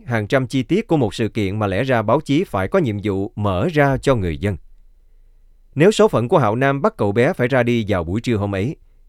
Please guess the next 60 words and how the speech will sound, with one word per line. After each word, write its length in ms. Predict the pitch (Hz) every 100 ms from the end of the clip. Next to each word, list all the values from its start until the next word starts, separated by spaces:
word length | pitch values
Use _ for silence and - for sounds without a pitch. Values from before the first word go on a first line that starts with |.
| -
thì 260 | 110 95 87
ước 240 | 180 208
gì 220 | 95 80 - _ _ _
cậu 140 | - 127
bé 180 | 147 190
và 80 | 123
gia 160 | 143
đình 180 | 123 110
khốn 240 | - 175
khổ 200 | 226 104
của 140 | 117 180
cậu 320 | 110 90 98 - -
đừng 240 | 131 127
phải 140 | 127 151
trải 240 | 117 101
qua 180 | 151 135
thêm 300 | 139 131 123
bốn 260 | 143 226
ngày 240 | 160 104 90
bỉ 280 | 98 98 180
cực 260 | 120 - -
trong 140 | 175
một 160 | 110 -
gánh 160 | 127
hát 160 | 160 175
vô 260 | 127 120 107
lương. 220 | 104 90 - _ _ _ _ _ _
Phải 200 | 110 98
chi 240 | 117 117 92 - -
họ 160 | 135
được 140 | 131 131
vấn 180 | 139 196
an, 260 | 151 156 139 - -
được 160 | 135 143
nghe 160 | 175
sự 200 | 170 117
thật 220 | 101 110 -
từ 140 | 123
giây 200 | 107 131
phút 180 | 151 208
đầu 240 | 123 95 73
tiên? 220 | 117 98 - - - _ _ -
Phải 200 | 113 104
chi 320 | 135 131 127
có 160 | - 208
thêm 180 | 175 151
thật 180 | 123
nhiều 200 | 120 123
người 240 | 120 117 117
hiểu 180 | 110 151
rõ 240 | 120 113
bản 220 | 117 101
chất 180 | 131 214
của 120 | 143
tấn 180 | 139 190
tuồng 300 | - 110 98
được 140 | 101 -
dàn 300 | 113 104 87
dựng 180 | 92 90
sẵn, 340 | 104 87 170